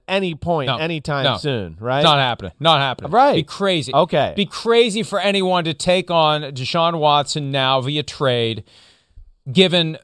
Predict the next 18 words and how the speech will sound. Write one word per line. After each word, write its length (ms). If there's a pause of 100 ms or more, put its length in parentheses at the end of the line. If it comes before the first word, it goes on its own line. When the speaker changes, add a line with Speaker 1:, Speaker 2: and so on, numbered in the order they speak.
Speaker 2:
so 500
much 640
that 120
needs 380
to 120
be 580
resolved. 800
And 220
no 220
indication 1040 (540)
that 120
it's 100
gonna 160
be 100
resolved 360
anytime 420
soon, 300
Chris. 340